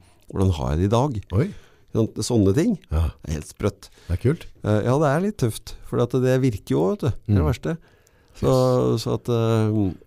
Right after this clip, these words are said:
Speaker 2: Men det, det er et eller annet sexy med folk som, som på en måte stuker inn i et eller annet, og virkelig, og så, som bryter ned det helt, og så, og så liksom da har den evnen til å forklare det også,
Speaker 1: Ja.
Speaker 2: sånn at du forstår det.
Speaker 1: Ja, ja.
Speaker 2: Jeg synes det er helt konge.
Speaker 1: Ja.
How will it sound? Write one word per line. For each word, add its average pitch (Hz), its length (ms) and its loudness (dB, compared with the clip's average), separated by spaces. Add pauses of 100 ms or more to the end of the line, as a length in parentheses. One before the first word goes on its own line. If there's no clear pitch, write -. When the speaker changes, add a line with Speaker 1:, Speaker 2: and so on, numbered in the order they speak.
(140)
Speaker 2:
Men 104 100 4
det, 196 120 -4
det 101 80 0
er 123 120 4
et 151 80 0
eller 135 100 2
annet 143 80 0
sexy - 480 -4
med 127 120 2
folk 95 280 0
som, 123 240 -2
som 120 160 -4
på 110 80 0
en 98 60 0
måte 110 120 -8
stuker 110 720 -6
inn 92 180 -2
i 110 60 2
et 113 100 0
eller 135 120 -2
annet, 127 100 -4
og 123 60 -4
virkelig, 101 280 -2
og 95 60 -2
så, 113 160 0
som 120 200 0
bryter 95 520 -2
ned 98 360 4
det 127 200 0
helt, 113 420 -2
og 117 140 -6
så, 117 160 -6
og 117 220 -4
så 107 300 -6 (120)
liksom 107 240 -2
da 98 160 2
har 92 240 0
den 101 140 0
evnen 82 320 -4
til 101 80 -4
å - 100 -12
forklare 85 400 -2
det 113 40 0
også, 190 260 4
Speaker 1:
Ja. 78 220 -2
Speaker 2:
sånn 101 140 -6
at - 40 -14
du 110 80 -2
forstår 98 320 -2
det. 202 140 2 (120)
Speaker 1:
Ja, 90 160 0
ja. 113 60 2
Speaker 2:
Jeg 101 80 2
synes 87 140 0
det 78 120 -8
er 73 160 -4
helt 71 140 -14
konge. 104 340 -4 (140)
Speaker 1:
Ja. 85 260 -2